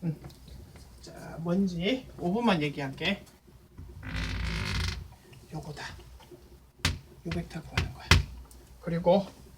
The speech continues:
일단 결론만 우선 얘기할게. 결론만 얘기하면, 너는 혹시 이런 문제 많이 봤니? 어, 세 점을 지나는 평면의 방정식을 구하라.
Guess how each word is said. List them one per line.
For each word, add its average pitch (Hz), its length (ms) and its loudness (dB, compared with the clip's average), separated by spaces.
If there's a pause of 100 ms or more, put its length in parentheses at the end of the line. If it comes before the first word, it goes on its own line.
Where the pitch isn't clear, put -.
(360)
일단 226 180 10
결론만 285 480 12
우선 175 300 2
얘기할게. 143 480 -8 (580)
결론만 190 460 4
얘기하면, 156 300 2 (180)
너는 262 180 12
혹시 277 280 2
이런 359 240 6
문제 226 640 8
많이 196 260 4
봤니? 175 480 2 (300)
어, 156 300 0 (2000)
세 302 300 6
점을 202 520 8
지나는 170 640 4 (1000)
평면의 233 480 4
방정식을 156 640 0
구하라. 151 320 -2